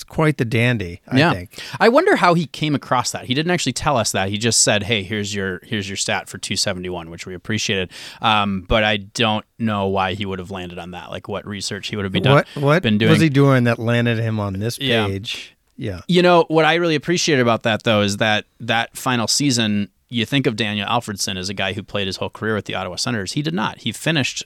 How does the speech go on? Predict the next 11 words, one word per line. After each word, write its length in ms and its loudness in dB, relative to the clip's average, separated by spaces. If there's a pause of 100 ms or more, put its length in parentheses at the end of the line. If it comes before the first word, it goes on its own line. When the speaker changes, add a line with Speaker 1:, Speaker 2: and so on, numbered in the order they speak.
Speaker 2:
that 320 -2
one 680 0
last 380 -2
season 400 -2
with 160 -4
the 100 -10
Detroit 380 -6
Red 160 -4
Wings, 240 -12
which 180 -10
is 240 -2